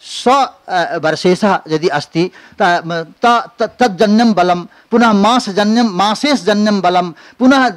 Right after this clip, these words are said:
दिनजन्यं बलं, पुनः होराजन्यं बलं। तत्र होराजन्यं बलं तु सर्व, अ, प्रमुखं भवति, अ, अधिकं बलं तत्र, अ, मन्यते। ते एवं तत्र पक्ष, वर्षेशादिबलं, पुनः आयनबलनम् अस्ति।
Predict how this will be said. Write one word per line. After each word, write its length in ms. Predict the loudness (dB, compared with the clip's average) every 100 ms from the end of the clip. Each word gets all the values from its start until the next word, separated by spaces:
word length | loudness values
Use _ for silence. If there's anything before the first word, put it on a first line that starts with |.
| -8 -16
दिनजन्यं 800 | -2 2 2 2 2 4 4
बलं, 340 | 2 2 0 -4
पुनः 320 | 0 2 2
होराजन्यं 800 | 2 2 2 2 0 -2 -2 -2
बलं। 260 | -2 -4 -6 -10 -6
तत्र 220 | -4 -2
होराजन्यं 760 | 0 0 2 0 -2 -6 -6 -6
बलं 240 | -6 -8 -10 _ _ _ -10
तु 80 |
सर्व, 320 | -8 -4 -2 -4
अ, 80 | -10 _ -16
प्रमुखं 720 | -12 -12 -10 -4 -4 -4 -10
भवति, 400 | -10 -10 -10 -12 -14 _ -6
अ, 260 | -6 -6
अधिकं 380 | -8 -6 -4 -6 -8
बलं 320 | -12 -10 -10
तत्र, 260 | -12 -16 -16
अ, 680 | -16 _ -14 -12 -12 -16 -10
मन्यते। 460 | -10 -10 -14 -20 -20 -20 -20 -6
ते 60 | 0
एवं 400 | 2 4 2 -2 -2
तत्र 340 | -2 2 0
पक्ष, 340 | 0 -2 -2 0
वर्षेशादिबलं, 920 | 2 2 0 2 2 2 0 0 -2
पुनः 240 | 0 2 2
आयनबलनम् 800 | 0 0 2 2 2 2 0 0
अस्ति। 360 | -2 -4 -10